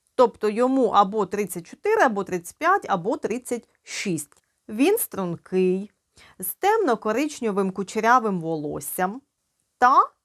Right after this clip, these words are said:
вусами. Якщо ви його побачите, будь ласка, зателефонуйте поліції за номером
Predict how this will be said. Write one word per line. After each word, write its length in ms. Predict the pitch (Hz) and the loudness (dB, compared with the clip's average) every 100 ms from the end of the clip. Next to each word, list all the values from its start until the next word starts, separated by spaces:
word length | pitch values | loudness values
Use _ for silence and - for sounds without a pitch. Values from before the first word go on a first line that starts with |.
| - | -14
вусами. 720 | 202 262 233 - 147 147 - _ _ _ _ _ _ _ _ | -6 -4 -4 -6 -8 -8 -18 _ _ _ _ _ _ _ _
Якщо 440 | 185 233 226 - 277 | 0 0 0 0 2
ви 120 | 208 | 4
його 220 | 190 180 | 2 0
побачите, 680 | 180 170 165 165 208 403 415 | -2 -2 2 2 2 -2 -2
будь 260 | 226 240 220 | -2 -4 0
ласка, 380 | 220 190 - | 2 2 -2
зателефонуйте 760 | 165 170 180 180 208 208 185 175 | -8 -6 -6 -6 -6 -4 -4 -6
поліції 680 | - 220 330 440 - 370 277 | -8 -2 0 0 2 2 2
за 120 | 185 | 0
номером 480 | 196 269 240 233 | 0 -2 0 -2